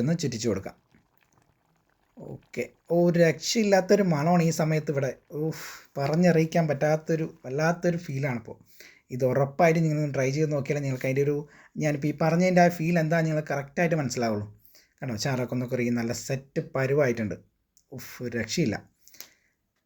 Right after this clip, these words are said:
ഓക്കെ, അപ്പോൾ ഇന്നത്തെ വീഡിയോ ഇത്രയേ ഉള്ളൂ. അങ്ങനെ നമ്മുടെ പാലക്കാടൻ സ്പെഷ്യൽ നങ്കിമീൻ വറ്റിച്ച് ഇവിടെ റെഡി ആയിട്ടുണ്ട്. ഇതുപോലെ ഒന്ന് ഉണ്ടാക്കി നോക്കിയിട്ട് അഭിപ്രായം ഒന്ന് കമന്റ് ചെയ്യാനും മറക്കരുത്.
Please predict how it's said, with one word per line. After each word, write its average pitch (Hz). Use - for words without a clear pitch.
ഓക്കെ, 127
അപ്പോൾ -
ഇന്നത്തെ 175
വീഡിയോ 170
ഇത്രയേ 170
ഉള്ളൂ. 151
അങ്ങനെ 143
നമ്മുടെ 139
പാലക്കാടൻ 170
സ്പെഷ്യൽ 156
നങ്കിമീൻ 151
വറ്റിച്ച് 120
ഇവിടെ 135
റെഡി 113
ആയിട്ടുണ്ട്. 110
ഇതുപോലെ 170
ഒന്ന് 151
ഉണ്ടാക്കി 147
നോക്കിയിട്ട് 110
അഭിപ്രായം 156
ഒന്ന് 135
കമന്റ് 123
ചെയ്യാനും 135
മറക്കരുത്. 95